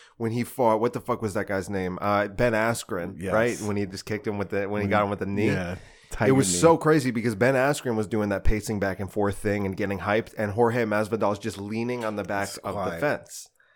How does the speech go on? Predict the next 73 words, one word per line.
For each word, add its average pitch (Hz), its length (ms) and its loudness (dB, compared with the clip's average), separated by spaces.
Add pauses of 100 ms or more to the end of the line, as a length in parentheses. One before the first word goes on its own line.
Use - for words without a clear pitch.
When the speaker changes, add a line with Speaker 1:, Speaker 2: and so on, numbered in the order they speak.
(140)
Speaker 2:
Mm-hmm. 107 420 -8
Speaker 1:
And 110 80 2
I'm 113 180 2
like, 113 340 0 (440)
you 143 140 2
knew 180 220 6
that 190 180 8
fight 151 140 6
was 135 180 2
over 127 180 4
before 117 320 2
it 113 80 0
started 123 380 2
just 131 240 -2
because 123 260 -2
of 104 80 -4
the 104 60 0
body 120 320 2
language, 101 380 0
or 139 100 6
at 139 80 6
least, 139 220 0
like, 117 100 2
that 113 120 4
was, 98 160 0
that 110 100 2
was, 104 240 -2
I 95 80 2
was 98 180 -2
like, 95 220 -2
after 113 340 4
the 104 80 0
Speaker 2:
Yes. 101 60 -4
Speaker 1:
fight 120 220 6
ended, 139 280 4
I 101 80 8
was 104 160 2
like, 104 140 0
"Oh, 104 160 4
he, 104 100 -6
of - 140 -8
course 127 240 2
he 113 80 -4
was 104 160 -4
gonna 101 180 0
win 120 160 2
that." 95 180 0 (140)
Speaker 2:
<laughs> - 140 -14
Speaker 1:
But 127 160 4
then 156 120 6
I 151 60 8
was 139 160 4
watching, 123 540 0 (360)
I 131 100 6
was 143 180 4
wrong 139 260 6
almost 127 380 2
about 107 240 4
every 113 240 2
fight 123 260 2
last 110 220 0
night 110 180 -2
'cause 117 100 0
I 120 40 4
Speaker 2:
Right, 110 60 6
Speaker 1:
was 113 100 2
Speaker 2:
it's 131 60 -2
on 120 80 0
the 123 40 2
Speaker 1:
trying 120 200 6
Speaker 2:
body 113 80 4
Speaker 1:
to, 113 40 -2
Speaker 2:
language. 104 400 -8